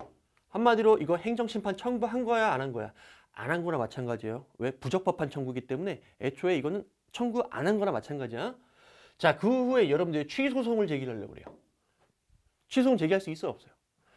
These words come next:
이미 행정심판 제기 기간, 즉 구십 일이 도가 있다는 얘기는 소송도 지금 제기 못 한다는 얘기거든. 시간 다 날려본 거야, 지 잘못으로. 소송 제기할 수 있어, 없어? 없어요. 이때는 재결서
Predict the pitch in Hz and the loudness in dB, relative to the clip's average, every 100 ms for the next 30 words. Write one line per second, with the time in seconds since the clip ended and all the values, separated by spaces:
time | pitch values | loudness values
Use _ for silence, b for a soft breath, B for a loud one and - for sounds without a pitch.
0 | b - 214 226 269 269 269 254 247 220 | b -2 2 4 6 6 4 2 0 2
1 | 165 175 208 190 165 127 107 - 175 190 | 2 2 -2 -2 0 -2 -4 -6 -4 -2
2 | 220 220 208 175 175 170 147 127 139 127 | 0 -2 -2 -2 -2 -2 -6 -6 -6 -6
3 | 190 247 240 160 160 131 139 98 101 - | -4 -2 -2 -4 -6 -6 -8 -8 -10 -8
4 | 175 233 233 180 156 156 123 - 170 160 | -6 -4 -4 -4 -6 -6 -8 -10 -8 -4
5 | 123 208 208 196 165 117 113 135 160 170 | 0 0 0 -4 -6 -8 -8 -2 0 0
6 | 139 - - - - - b b b - | -4 -8 -16 -16 -20 -20 b b b -4
7 | 240 240 165 190 185 156 160 - 214 b | 0 2 4 2 2 -2 -4 -2 -4 b
8 | b b b 90 - - 139 - _ _ | b b b -16 -16 -14 -14 -14 _ _
9 | _ b b b - 139 175 226 226 131 | _ b b b -8 2 4 4 0 -2
10 | 127 151 147 214 240 240 | 2 2 2 4 2 2